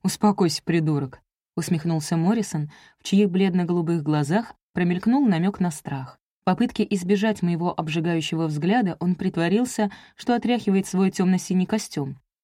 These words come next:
"Может, я хочу всё наладить. А я тогда Мэри, мать её, Поппинс". Одно из двух. Он хотел причинить Бейли боль или вернуть её. Первому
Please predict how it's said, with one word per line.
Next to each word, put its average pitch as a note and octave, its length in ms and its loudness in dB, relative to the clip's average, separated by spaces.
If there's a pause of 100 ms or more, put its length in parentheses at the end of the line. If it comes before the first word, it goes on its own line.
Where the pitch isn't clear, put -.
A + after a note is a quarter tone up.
(100)
"Может, G#3+ 240 2
я G#3+ 80 4
хочу F#3+ 280 0
всё F3 160 0
наладить. D3 580 0 (540)
А F3+ 100 4
я B3+ 180 6
тогда A3+ 340 4
Мэри, B3 440 6
мать G#3+ 300 4
её, G#3 200 4
Поппинс". D3+ 640 -2 (480)
Одно F#3 280 2
из A#3+ 120 2
двух. C#3+ 340 -4 (420)
Он F3+ 100 4
хотел F#3 320 0
причинить F3+ 480 0
Бейли E3 320 2
боль F#3+ 320 0
или G3 200 2
вернуть F3 460 0
её. C#3 320 -8 (600)
Первому G#3 540 2